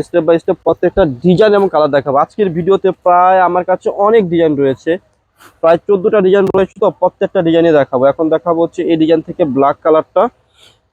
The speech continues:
অনেক সুন্দর থাকবে। একটা ডিজাইন কালার চার্টও কিন্তু কেউ ফেলতে পারবেন না, আমি বারবার বলে দিচ্ছি, একটা ডিজাইন কালার চার্ট কেউ ফেলতে পারবেন না, এত সুন্দর রয়েছে। দেখতে পাচ্ছেন কত সুন্দর রয়েছে। এটা হচ্ছে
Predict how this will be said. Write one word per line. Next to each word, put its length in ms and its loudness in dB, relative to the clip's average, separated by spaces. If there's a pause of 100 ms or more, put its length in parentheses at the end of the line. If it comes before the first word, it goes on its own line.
(200)
অনেক 380 2
সুন্দর 600 -4 (180)
থাকবে। 260 -8 (100)
একটা 520 -2
ডিজাইন 540 0
কালার 400 0
চার্টও 220 0
কিন্তু 260 -2
কেউ 200 0
ফেলতে 380 -2
পারবেন 420 0
না, 120 -4
আমি 140 2
বারবার 360 0
বলে 200 0
দিচ্ছি, 460 -4 (580)
একটা 360 0
ডিজাইন 320 2
কালার 260 0
চার্ট 160 -4
কেউ 120 -2
ফেলতে 300 -4
পারবেন 280 0
না, 120 0
এত 220 0
সুন্দর 440 0
রয়েছে। 260 2
দেখতে 260 -4
পাচ্ছেন 260 -4
কত 160 -6
সুন্দর 380 -2
রয়েছে। 260 2
এটা 140 2
হচ্ছে 220 2